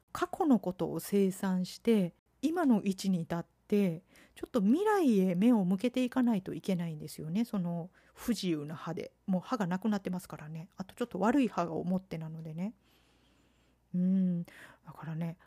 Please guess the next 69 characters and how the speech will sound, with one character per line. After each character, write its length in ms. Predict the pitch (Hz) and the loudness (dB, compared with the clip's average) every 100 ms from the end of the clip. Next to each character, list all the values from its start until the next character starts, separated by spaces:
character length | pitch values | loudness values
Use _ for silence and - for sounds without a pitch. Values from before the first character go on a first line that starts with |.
| _ | _
私、 300 | 202 247 240 | -4 0 0
あ 80 | 208 | 2
の、 300 | 190 175 180 _ | 0 0 -4 _
今 180 | 269 214 | 2 2
ね、 200 | 165 - - | 0 -10 -4
ち 100 | 330 | 0
ょ 240 | 330 330 | 4 4
う 40 | |
ど 100 | 330 - | 2 -2
五 140 | 160 226 | 4 4
十 120 | 269 | 4
歳 280 | - 202 175 | -2 -2 -2
な 80 | 160 | -4
ん 60 | |
で 80 | 151 | -10
す 100 | - | -10
よ。 140 | 139 - _ _ - - - _ _ _ | -12 -12 _ _ -20 -20 -20 _ _ _
だ 80 | 208 | -8
か 100 | 190 | -4
ら、 60 | 175 | -2
ま 60 | |
あ、 60 | 175 | -2
人 200 | 269 349 | -2 0
生 160 | 254 | 0
百 280 | 202 202 233 | 2 0 2
年 160 | 220 175 | 4 2
と 100 | 151 | -4
し 80 | - | -10
た 100 | 151 | -10
ら 100 | 156 | -4
ね、 180 | 202 262 _ _ | -6 -6 _ _
ま 80 | - | -8
あ、 20 | |
百、 280 | 202 294 - | -2 -2 -2
百 200 | - - | -12 -12
歳 180 | - 294 | 0 2
ま 120 | 214 | 4
で、 300 | 226 185 170 - | 4 2 -2 -4
あ 100 | 185 | -4
の、 100 | 170 | -2
時 280 | 214 - | -4 0
を 80 | 233 | 0
い 60 | 175 | 2
た 120 | 226 | 0
だ 100 | 233 | 0
け 120 | 233 | 0
る 100 | 220 | -2
と 120 | - | -2
し 100 | 175 | -8
た 100 | - | -4
ら、 180 | 170 170 - | -4 -4 -6
ち 120 | - | 0
ょ 160 | 320 | 2
う 40 | 320 | 4
ど 100 | 226 | 2
真 160 | 165 | 0
ん 80 | 170 | -2
中 200 | 165 170 | -4 -4
な 120 | 165 | -6
ん 80 | 156 | -8
で 80 | 147 | -10
す 140 | - | -12
よ 80 | 156 | -4
ね。 180 | 185 254 - _ _ _ _ _ _ - _ _ _ _ | -2 -2 -6 _ _ _ _ _ _ -20 _ _ _ _
だ 80 | 240 | -2
か 80 | |
ら、 40 | 220 | 0
こ 140 | 220 | 2
の、 300 | 208 202 196 | 2 0 -2